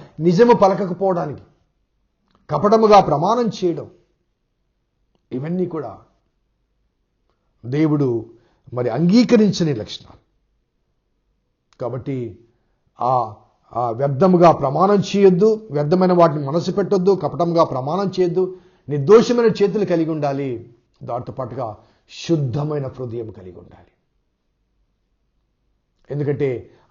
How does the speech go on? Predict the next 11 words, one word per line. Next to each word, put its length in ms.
ఆ 240
హృదయము 640
దేవుని 420
నివాసము. 680
అపరిశుద్ధమైన 800
హృదయములో, 580
అపరిశుద్ధమైన 640
తలంపుల 460
మధ్య, 340
ఆలోచనల 560
మధ్య 480